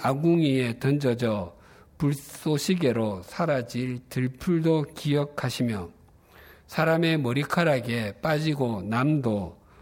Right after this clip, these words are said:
알고 계시는 분이시라고 말씀하셨습니다. 그 무엇보다도 하나님은 사람을 사랑하시며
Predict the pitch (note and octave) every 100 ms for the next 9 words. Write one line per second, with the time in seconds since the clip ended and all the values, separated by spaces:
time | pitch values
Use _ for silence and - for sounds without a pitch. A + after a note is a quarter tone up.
0 | - _ A2+ A#2 B2+ C#3+ D3 C#3+ G#2 -
1 | C#3 C#3+ C#3 - C#3 C#3+ C#3 B2+ G#2+ F#2
2 | A2 A#2 A2 F#2+ F#2 - C3 A2+ A#2+ A#2+
3 | - G2+ E2+ - _ _ _ _ _ -
4 | - - - D3+ D#3+ F3+ E3+ - C3 A2+
5 | G#2 G2+ E2+ - - - - F3 F3 E3+
6 | B2+ A2 G#2 D#2+ - D3 D3 D#3+ E3 E3
7 | - C3 C3 C3 B2+ C3 A#2 G2